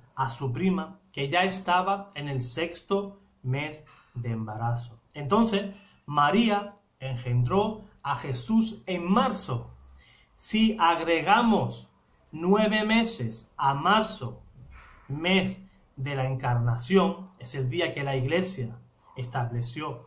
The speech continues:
como el día de la encarnación, ¿verdad? El veinticinco de marzo, nos da la fecha del veinticuatro al veintiséis de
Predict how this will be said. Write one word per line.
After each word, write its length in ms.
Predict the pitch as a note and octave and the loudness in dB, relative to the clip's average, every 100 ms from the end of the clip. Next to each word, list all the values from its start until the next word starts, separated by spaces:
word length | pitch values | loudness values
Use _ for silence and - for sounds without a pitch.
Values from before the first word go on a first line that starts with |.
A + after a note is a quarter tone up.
| _ _ - | _ _ -4
como 240 | D#3 D3+ | -2 0
el 140 | C3 B2+ | 0 2
día 220 | F#3+ F3 | 4 4
de 100 | D3 | 2
la 100 | C3 | 0
encarnación, 1080 | B2+ B2 B2 A#2 A2+ - - G3 G3 G3 - - _ _ _ _ _ _ _ _ _ _ _ _ _ _ _ | -2 -2 0 0 -4 -6 4 6 6 2 -8 -20 _ _ _ _ _ _ _ _ _ _ _ _ _ _ _
¿verdad? 380 | B2 C3 F3 D#3 | -2 0 0 0
El 140 | C#3 | -4
veinticinco 800 | C3+ C3 B2 - F#3+ F#3+ F#3+ - | -2 -2 -4 -2 0 0 -2 -6
de 180 | B2+ B2 | -4 0
marzo, 600 | C3 F3 - - D3+ - _ _ _ - | 2 2 2 -2 -12 -14 _ _ _ -4
nos 380 | G3+ A3+ G3+ F#3 | 4 4 4 4
da 380 | A3 A3+ A3+ - _ _ _ _ _ _ _ - | 4 4 0 -16 _ _ _ _ _ _ _ -10
la 200 | E3+ F3 | -2 -2
fecha 680 | - G#3 G3 - F#3+ F#3+ - - | 2 2 2 0 -4 -4 -14 -8
del 320 | F3+ G#3 F#3+ | 0 2 4
veinticuatro 1080 | F3+ F3 - D#3+ E3+ F#3 F3+ F3+ G3+ G3 - - | 2 2 -4 -4 4 4 4 2 0 -2 -10 0
al 480 | D#3+ G3 G3 G3 - | 4 4 2 -4 -10
veintiséis 1300 | D3 D#3+ D#3 D3 B2 C3+ A#2+ F3+ F#3 E3+ F3+ - _ _ _ _ _ _ _ _ _ _ _ _ _ - | -4 -2 -2 -6 -6 -6 -4 0 2 0 -4 -12 _ _ _ _ _ _ _ _ _ _ _ _ _ -10
de 460 | C3+ E3+ F3 - | 0 2 2 -4